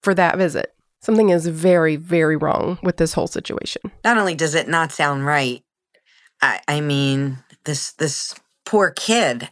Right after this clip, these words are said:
Speaker 2: it was really relying on these people to take care of her. And, uh, you know, there was a plan put in place, and who knows what the conversation was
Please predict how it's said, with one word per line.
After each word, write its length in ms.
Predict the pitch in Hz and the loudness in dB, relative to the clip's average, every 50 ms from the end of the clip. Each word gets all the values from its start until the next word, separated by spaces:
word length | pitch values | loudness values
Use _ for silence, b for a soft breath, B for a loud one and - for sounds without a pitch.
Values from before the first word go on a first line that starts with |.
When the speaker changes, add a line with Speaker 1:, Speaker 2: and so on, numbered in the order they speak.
| _ | _
Speaker 2:
it 140 | - 160 - | -4 -4 -2
was 320 | - 165 165 139 - - 143 | -2 -4 -4 -4 -6 -8 -8
really 380 | 160 170 175 180 170 175 151 | -4 -2 0 0 0 -2 -2
relying 580 | 139 165 156 160 165 170 185 202 208 202 190 170 | -2 -2 0 2 2 2 2 2 0 0 -2 0
on 160 | 156 147 147 | 0 0 0
these 220 | 147 143 143 - | -2 -4 -6 -6
people 440 | - - - 196 196 196 - 170 151 143 | -8 -6 -4 -4 -4 -2 -2 -2 -2 -2
to 200 | - 160 147 139 | -2 -4 -4 -4
take 240 | - - 143 143 | -4 -6 -6 -8
care 380 | - - 202 214 226 220 202 170 | -6 -6 -4 0 2 2 2 2
of 100 | 143 - | 0 -2
her. 380 | - 147 135 131 131 131 135 b b b b b b b b b b b b b b b b b _ _ _ _ _ _ _ _ _ _ _ _ | -2 -2 -2 0 -2 -4 -6 b b b b b b b b b b b b b b b b b _ _ _ _ _ _ _ _ _ _ _ _
And, 520 | 147 147 147 139 139 135 139 139 139 131 - _ _ _ - | -2 0 0 0 0 0 -2 -2 -4 -6 -8 _ _ _ -6
uh, 80 | 190 - - | -6 -6 -6
you 140 | 156 160 165 | -6 -6 -4
know, 320 | 151 139 135 135 131 135 - - | -2 -2 -2 -2 -4 -6 -6 -2
there 140 | 160 160 151 | 0 0 2
was 200 | 151 156 143 131 - - | 0 0 -2 -2 -4 -8
a 60 | 165 | -10
plan 560 | 143 - - 175 165 165 175 185 196 208 214 - _ _ _ | -10 -6 -6 -4 -2 0 0 0 0 -2 -4 -8 _ _ _
put 200 | - 196 185 175 | -2 0 0 0
in 240 | 170 170 165 160 156 | 0 -2 -2 -4 -6
place, 520 | - - - 156 160 175 208 196 - - - - | -6 -4 -2 -2 0 -2 -2 -4 -6 -10 -8 -8
and 120 | 165 160 | -6 -6
who 200 | 151 165 190 190 | -4 -2 -2 0
knows 580 | 190 180 165 160 160 160 160 156 160 147 - - _ | 0 2 2 2 2 2 0 -2 -4 -6 -8 -12 _
what 380 | - 139 151 175 208 208 - | -6 0 0 2 2 0 -2
the 100 | - 196 | -6 -6
conversation 960 | - - - 175 165 160 160 156 147 - - 143 139 131 - - 143 131 127 | -4 -2 -2 -2 0 -2 -4 -4 -6 -4 -2 -2 0 0 -2 -4 -4 -2 0
was 540 | 127 123 120 120 117 117 117 120 - - | 0 0 0 0 -2 -4 -4 -6 -8 -10